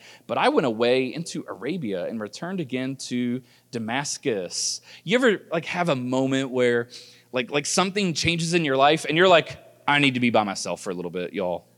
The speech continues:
I don't know if Jesus, you know, showed up on your road, but I think I would need a moment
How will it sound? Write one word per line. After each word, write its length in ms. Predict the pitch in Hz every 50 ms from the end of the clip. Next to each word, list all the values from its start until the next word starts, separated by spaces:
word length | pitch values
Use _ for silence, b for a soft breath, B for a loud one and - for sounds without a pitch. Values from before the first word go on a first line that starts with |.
| _ _ _ _ _ _ _ _ _ _ b b b b b
I 100 | 139 151
don't 100 | 151 165
know 100 | 156 151
if 80 | 143 131
Jesus, 580 | 127 147 143 139 151 147 139 - - - - 139
you 80 | 139
know, 120 | 131 123 120
showed 260 | - - 151 139 135
up 100 | 131 -
on 120 | 131 127
your 200 | 135 175 214 214
road, 400 | 160 143 127 120 117 117 123 123 - B B B B B
but 180 | 143 147 135 -
I 120 | 170 233
think 160 | 277 294 269
I 100 | 240 202
would 120 | 214 226 208
need 140 | 196 185 175
a 60 | 165
moment 400 | 160 147 147 147 165 208 226